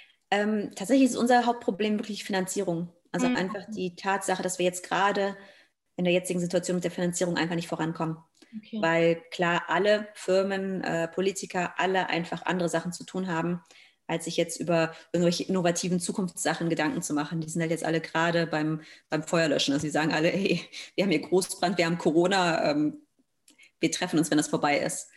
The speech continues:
Speaker 2: Ja.
Speaker 1: Ähm, und das ist jetzt gerade ein bisschen, also das Hauptproblem bei uns.
Speaker 2: Das heißt aber, dein Gehalt ist jetzt denn aktuell gesichert? Bist du denn gerade als Professorin oder so tätig oder wie verdienst du?
Speaker 1: Also ich habe tatsächlich Glück, weil ich, ähm,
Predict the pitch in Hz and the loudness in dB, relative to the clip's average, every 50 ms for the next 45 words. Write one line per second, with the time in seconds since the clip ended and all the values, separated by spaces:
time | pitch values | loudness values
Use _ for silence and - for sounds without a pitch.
0 | - - - _ - 214 208 202 - 170 - - - 151 151 165 160 156 151 - | -20 -20 -20 _ -10 -8 -6 -4 -4 -2 -2 -2 -2 0 0 0 0 0 0 -2
1 | 151 - - - 127 143 139 147 - - - - - 170 156 - - - 160 156 | -2 -2 -4 -4 -4 -4 -2 -4 -6 -6 -6 -6 -6 -8 -10 -10 -12 -10 -8 -8
2 | 165 165 - _ - 170 - 160 156 156 - - - - - - - - - 170 | -10 -10 -12 _ -10 -4 -2 -2 -2 -2 -4 -8 -8 -8 -6 -6 -6 -6 -6 -6
3 | 175 175 - - _ _ _ _ _ _ _ _ _ - 226 - 233 233 233 226 | -6 -8 -10 -16 _ _ _ _ _ _ _ _ _ -20 -10 -4 -2 -2 0 0
4 | 220 220 226 214 185 180 - _ _ _ _ _ 196 185 180 208 262 311 349 359 | 2 2 2 0 -2 -6 -14 _ _ _ _ _ -4 -4 -2 -2 -2 -4 -4 -4
5 | - 302 302 330 359 - - 262 - 294 254 - _ - 262 247 240 220 - 220 | -4 -2 -2 -2 -4 -6 -10 -12 -12 -14 -14 -12 _ -8 -6 -6 -6 -8 -8 -8
6 | - 220 202 190 202 180 175 175 196 190 - 330 392 - - - - - 262 254 | -8 -8 -8 -8 -10 -10 -10 -10 -10 -6 -6 -8 -8 -8 -14 -20 -16 -12 -10 -8
7 | 247 240 226 226 - 208 - - - 214 - - - - 202 202 254 294 311 339 | -6 -4 -4 -4 -4 -6 -8 -10 -14 -14 -14 -16 -16 -16 -10 -8 -8 -6 -6 -6
8 | 349 330 339 349 - - 339 330 349 349 - 269 262 269 269 240 247 247 233 202 | -8 -8 -8 -10 -10 -12 -10 -8 -8 -8 -8 -8 -6 -6 -6 -6 -8 -8 -10 -10
9 | 208 - - 226 214 220 226 - 185 - - 240 220 - 233 202 - 190 - - | -12 -12 -10 -8 -6 -4 -2 0 0 2 2 0 2 2 0 2 2 0 0 0
10 | 196 185 - - 208 247 254 - - 190 180 175 190 190 - - - - - 175 | -2 -2 0 2 2 2 2 2 2 4 4 4 4 2 -2 -4 0 2 2 2
11 | 170 175 170 170 160 - - | 4 2 2 2 0 -2 -6